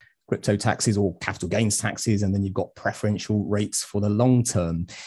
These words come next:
Here in the U K, there is no such distinction at all. It is basically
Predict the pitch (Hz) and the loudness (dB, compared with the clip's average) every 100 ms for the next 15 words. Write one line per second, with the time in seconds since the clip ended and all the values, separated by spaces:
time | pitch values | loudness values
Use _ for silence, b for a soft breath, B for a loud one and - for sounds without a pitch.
0 | B - 131 139 117 123 120 123 120 123 | B 4 6 8 6 6 6 4 4 2
1 | 113 123 139 120 120 113 - 104 - 101 | 4 4 2 2 2 2 0 -2 -2 -4
2 | - 101 - 101 95 - 95 - - 98 | 0 -2 0 0 0 -2 -6 -4 0 2
3 | 87 82 - B B 104 107 104 98 - | 2 0 -4 B B 2 4 4 2 0
4 | 131 - - 110 107 104 | 2 2 2 4 4 2